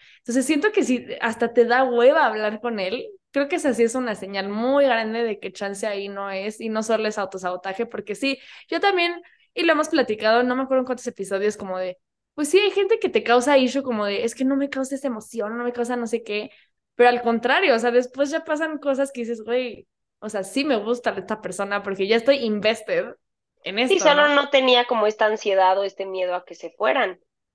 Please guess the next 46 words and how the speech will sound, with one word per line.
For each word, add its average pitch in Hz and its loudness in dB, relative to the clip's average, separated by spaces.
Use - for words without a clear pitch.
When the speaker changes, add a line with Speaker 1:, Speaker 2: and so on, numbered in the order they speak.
Speaker 2:
Pero 277 6
Speaker 1:
Ajá. 196 -12
Speaker 2:
yo 277 2
creo 302 2
que 320 2
justo 285 -6
esta 254 -4
chava, 220 0
o 214 0
sea, 196 -4
por 196 -6
lo 196 -6
que 196 -10
podemos 214 -6
entender 202 -4
del 208 -2
mensaje 196 -4
que 202 -8
nos 196 -6
mandó, 185 -2
pues 285 -4
es 330 2
que 339 0
justo, 359 0
tal 285 2
vez 359 -2
le 320 0
da 285 4
miedo, 285 0
entonces, 247 -4
pues, 226 -8
está 233 -2
padre 233 2
para 208 -2
los 190 -8
fines 220 -8
de 214 -10
semana 202 -4
que 208 -10
puede 196 -6
tener 185 -2
plan, 190 0
cosas 190 -2
que - -2
Speaker 1:
Ujú. - 2
Speaker 2:
hacer, 190 0